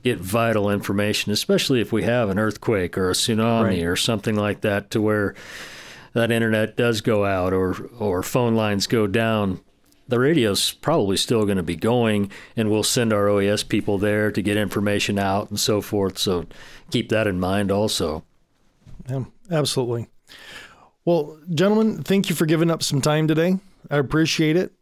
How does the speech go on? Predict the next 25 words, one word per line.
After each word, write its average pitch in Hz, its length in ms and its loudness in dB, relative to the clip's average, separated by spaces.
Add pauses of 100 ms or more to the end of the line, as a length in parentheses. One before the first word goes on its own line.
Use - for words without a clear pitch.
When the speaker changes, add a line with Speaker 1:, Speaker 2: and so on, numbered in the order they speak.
Speaker 2:
Um, 120 560 -2 (460)
as 151 200 2
always, 147 460 2
good 147 260 0
talking 151 420 0
with 156 220 -4
you. 175 180 2 (680)
Uh, 131 400 0 (920)
and 165 400 2 (300)
I 147 120 0
hope 170 200 2
I 156 80 4
don't 151 140 2
have 143 200 0
to 123 80 -4
see - 160 0
you 127 180 -2
professionally 123 1040 -2 (760)
<laughs> - 60 -10 (240)
for, 175 440 0
for 160 200 0
a 139 80 2
while, 127 400 0 (360)
but, 175 260 2
uh, 139 280 0